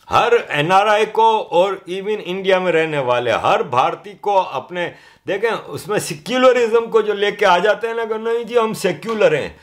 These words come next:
you remain secular, no problem, it's not defense of, uh, Hinduism, it is defense of your country भाई। ये कंट्री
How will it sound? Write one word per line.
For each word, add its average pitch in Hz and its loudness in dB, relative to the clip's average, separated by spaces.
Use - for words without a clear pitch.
you 240 -2
remain 240 2
secular, 156 2
no 202 2
problem, 190 0
it's - 0
not 269 4
defense 214 -2
of, 226 2
uh, 131 2
Hinduism, 214 0
it 143 -6
is 226 -2
defense 214 2
of - -8
your 196 0
country 240 -2
भाई। 92 -2
ये 247 4
कंट्री 196 -6